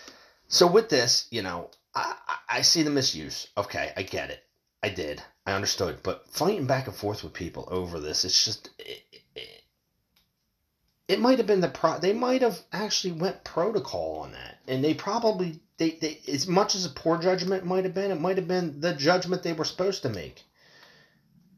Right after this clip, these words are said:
You know, <sighs> I don't know. Such a situation, you know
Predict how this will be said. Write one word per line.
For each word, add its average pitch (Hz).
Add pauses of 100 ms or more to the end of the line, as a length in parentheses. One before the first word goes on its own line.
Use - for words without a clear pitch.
(160)
You 156
know, 190
<sighs> - (3000)
I 160
don't 98
know. -
Such 233
a 196
situation, 110
you 95
know 101